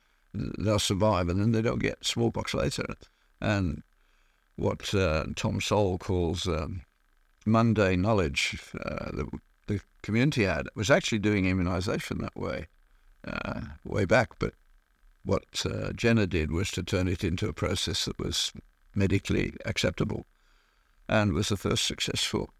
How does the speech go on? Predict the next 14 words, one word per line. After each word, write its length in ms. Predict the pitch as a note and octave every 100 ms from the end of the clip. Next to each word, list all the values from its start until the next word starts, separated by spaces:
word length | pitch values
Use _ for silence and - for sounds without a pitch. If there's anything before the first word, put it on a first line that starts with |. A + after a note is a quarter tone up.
| _ -
vaccination 680 | - - - F2+ B2+ - -
program, 560 | - - - - - -
and 100 | G#2
a 40 |
very 160 | D2+ -
safe 360 | - C#3+ C3+
one, 160 | - -
unlike, 600 | F2+ D#2+ A#1+ A1+ - -
uh, 180 | - - - _ _ _ - - - -
uh, 280 | - -
the 140 | - -
covid 340 | - - -
one. 140 | - D#2
Well, 380 | - B2+ E2+ F2+